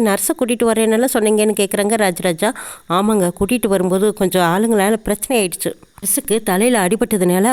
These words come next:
அவங்க இன்னும் கண்ணு முழிக்கல, ஹாஸ்பிட்டல்ல தான் சேர்த்திருக்கேன், ரெண்டு மணி நேரம் கழிச்சு தான் கண்ணு முழிப்பேன்னு சொல்லியிருக்காங்க." "ஐயையோ, என்னப்பா முருகா இது, சோதனை மேல சோதனையா கொடுக்குறியே,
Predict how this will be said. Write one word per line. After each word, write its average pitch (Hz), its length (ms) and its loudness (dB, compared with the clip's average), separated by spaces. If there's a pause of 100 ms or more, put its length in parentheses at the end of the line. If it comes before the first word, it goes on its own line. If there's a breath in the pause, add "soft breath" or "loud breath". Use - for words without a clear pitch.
அவங்க 185 200 2 (100)
இன்னும் 220 200 2
கண்ணு 202 220 2
முழிக்கல, 196 380 2
ஹாஸ்பிட்டல்ல 196 460 0
தான் 214 140 0
சேர்த்திருக்கேன், 196 520 -2
ரெண்டு 190 180 0
மணி 240 180 2
நேரம் 220 220 0
கழிச்சு 196 300 -2
தான் 220 120 -2
கண்ணு 202 200 0
முழிப்பேன்னு 208 360 0
சொல்லியிருக்காங்க." 185 540 0 (340)
"ஐயையோ, 208 340 0 (180)
என்னப்பா 214 300 0 (100)
முருகா 208 240 2 (120)
இது, 190 160 0 (140)
சோதனை 214 320 2
மேல 220 220 2
சோதனையா 254 440 2
கொடுக்குறியே, 185 400 0